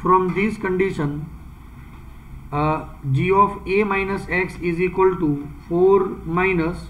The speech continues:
g of x dx। Clear, dear friends? Okay, now from zero to a, f of x multiply with four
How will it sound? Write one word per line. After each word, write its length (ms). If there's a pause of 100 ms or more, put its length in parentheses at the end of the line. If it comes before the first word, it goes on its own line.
(320)
g 180
of 300
x 380 (580)
dx। 400 (1120)
Clear, 220
dear 180
friends? 280 (600)
Okay, 440 (600)
now 280
from 340
zero 340
to 160
a, 960
f 220
of 180
x 220
multiply 460
with 340
four 420